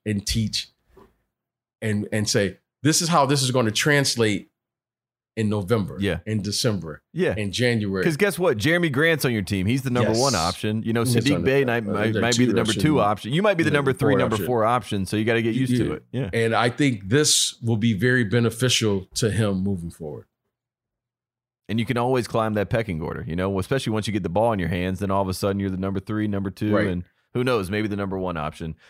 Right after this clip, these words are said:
Speaker 2: Uh, speaking of options, uh, one last thing, B J, before we get out of here, I wanted to ask you about Midas. Uh, is he, he is reading all the Ben Simmons rumors and rumblings, uh, you know, that are
Speaker 1: Let's
Speaker 2: going
Speaker 1: talk
Speaker 2: on.
Speaker 1: about a
Speaker 2: There's a
Speaker 1: little
Speaker 2: lot of
Speaker 1: Ben Simmons.
Speaker 2: conversation.
Speaker 1: We ha-, we haven't had Ben Simmons conversation here in, in,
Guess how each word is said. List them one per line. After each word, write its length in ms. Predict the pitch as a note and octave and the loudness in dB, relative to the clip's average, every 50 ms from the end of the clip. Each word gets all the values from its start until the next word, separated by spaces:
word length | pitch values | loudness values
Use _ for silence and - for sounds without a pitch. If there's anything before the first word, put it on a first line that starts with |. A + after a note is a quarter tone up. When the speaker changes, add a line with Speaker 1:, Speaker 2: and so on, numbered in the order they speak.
| - - - | -20 -8 -2
Speaker 2:
Uh, 240 | D#2 G2+ G#2+ A2+ - | 0 0 0 0 -4
speaking 400 | - - - D#3 D#3+ D3 E3 C3 | -6 -4 -2 -2 0 0 0 0
of 100 | A2+ G#2+ | 2 2
options, 520 | A2+ A2+ A#2 G#2+ - - A2 G2+ G2 E2 | 2 0 0 -2 -2 -4 -4 -4 -4 -4
uh, 240 | - E2 G2+ G2 G2 | -2 0 0 0 0
one 240 | F#2+ G2+ A#2+ B2+ B2 | 0 0 0 0 0
last 220 | A#2+ A2+ G#2+ - | 0 -2 -2 -2
thing, 160 | A2+ G#2+ G#2 | -4 -2 -2
B 120 | F#2+ G2+ G2 | -2 -2 0
J, 140 | F2+ G2 | 0 -2
before 200 | F#2 E2+ E2 G2 | -2 -2 -4 -4
we 60 | F#2 F2+ | -2 -2
get 100 | F#2+ F2+ | 0 0
out 120 | F2 F2 | 0 0
of 60 | F2 | 0
here, 120 | F2 F2+ F2+ | -2 0 0
I 60 | F2+ | 0
wanted 140 | F#2 F#2 F2 | -2 -2 -2
to 80 | E2+ E2+ | 0 0
ask 260 | F#2 F2+ F2+ - - F#2 | 0 0 -2 -4 -4 -4
you 120 | F#2 F2 | -4 -4
about 300 | D#2+ D#2 E2+ E2 E2 - - - _ _ | -2 -2 -2 -2 -2 -4 -8 -16 _ _
Midas. 520 | - F#2+ A2+ C3 D3 C#3+ C#3 A2+ - - - | -2 0 0 2 2 2 0 0 -2 -4 -6
Uh, 400 | - - F#2+ F#2+ F#2 F#2 F2+ D#2+ | -4 -2 0 0 0 0 -2 -2
is 420 | C#2+ F2 F#2+ F2+ F2 E2+ - - _ _ _ _ _ _ _ | -4 -4 -4 -4 -6 -8 -8 -12 _ _ _ _ _ _ _
he, 220 | - - B2 C3+ B2+ | -6 -2 -2 -2 -2
he 320 | - - A#2 A#2 A#2+ A#2+ | -2 -2 -2 0 2 2
is 280 | A2+ G#2+ G2 E2+ D#2 E2 | 2 0 0 -2 -4 -4
reading 340 | F2 G2 A#2+ C3 C3 B2+ A#2 | -2 -2 0 0 2 2 2
all 160 | A2 A2 A2+ G#2 | 2 2 2 2
the 100 | G#2 G2+ | 0 0
Ben 240 | F2 A2+ A2+ A2+ | 0 0 0 0
Simmons 460 | G#2+ - - A2 G#2+ G#2+ G#2+ G#2 F#2 F2 | -2 -2 -2 -2 0 0 0 -2 -2 -2
rumors 480 | G2+ G#2 G#2 G2+ G#2 G#2 G2+ G2 F2 F#2 | 0 0 0 0 0 -2 -2 -2 -2 -4
and 100 | E2+ F2 | -4 -2
rumblings, 640 | F#2+ G2+ G#2 F#2+ F#2 G2 G2 F#2+ F#2+ F#2 F2+ E2+ E2+ | -2 -2 -2 -2 -2 -2 -2 -2 -2 -2 -4 -4 -4
uh, 320 | F2+ F2 F2 E2+ E2 E2 D#2 | -2 0 0 0 0 0 -2
you 80 | E2 F2+ | -2 -2
know, 120 | F2+ F2 | -2 -2
that 140 | F2 F#2 F2+ | 0 0 0
are 20 | F#2 | 0
Speaker 1:
Let's 100 | E2+ G2 | 0 0
Speaker 2:
going 140 | G2+ G2+ | 0 2
Speaker 1:
talk 140 | G2 F#2+ F#2+ | 2 2 2
Speaker 2:
on. 80 | F#2+ F#2+ | 4 4
Speaker 1:
about 60 | F#2+ | 4
a 40 | F3 | 4
Speaker 2:
There's 40 | D3+ | 4
a 40 | |
Speaker 1:
little 140 | C#3 C3+ C3 | 4 4 4
Speaker 2:
lot 120 | - G#2 - | 4 4 4
of 60 | A#2+ A2+ | 2 2
Speaker 1:
Ben 40 | A#2 | 2
Simmons. 320 | G#2+ G#2+ - G#2+ A2 G#2+ | 2 2 2 2 2 4
Speaker 2:
conversation. 60 | - | 4
Speaker 1:
We 60 | A#3+ A#3+ A3+ G#3+ G3 | 4 6 4 4 4
ha-, 40 | B3 | 4
we 60 | C4+ | 4
haven't 200 | B3+ B3 A3 G#3 | 4 4 4 4
had 200 | G3 E3+ B2 A2 | 4 4 4 2
Ben 160 | E3+ F3 E3+ | 2 2 2
Simmons 400 | - - F3+ E3+ D#3+ D3+ C#3 - | 2 2 4 4 4 2 0 2
conversation 640 | - E3 D#3 C#3+ C3 B2+ - D3+ C#3 B2 - A#2+ A#2+ | 2 2 2 2 0 0 0 2 0 0 0 0 2
here 240 | C3 B2 A2+ A2+ A2+ | 2 2 2 2 2
in, 140 | A2 - - | 0 0 0
in, 160 | A#2 A#2 A2 | 2 2 2